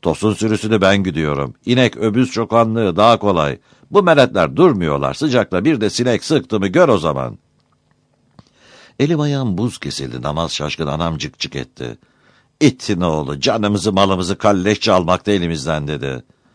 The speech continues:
Hüso Tosun'u önüne kattı. Namaz ağlıyordu. On sekizinci kısım. Ziraat Bankası'ndan çıktılar. Kredi almışlardı. Rusya'ya bin dolaylarında manda satılacaktı ayrıca.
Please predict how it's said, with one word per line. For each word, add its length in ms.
Hüso 260
Tosun'u 360
önüne 340
kattı. 500
Namaz 520
ağlıyordu. 760
On 160
sekizinci 540
kısım. 380
Ziraat 380
Bankası'ndan 520
çıktılar. 560
Kredi 280
almışlardı. 840
Rusya'ya 640
bin 240
dolaylarında 580
manda 400
satılacaktı 680
ayrıca. 520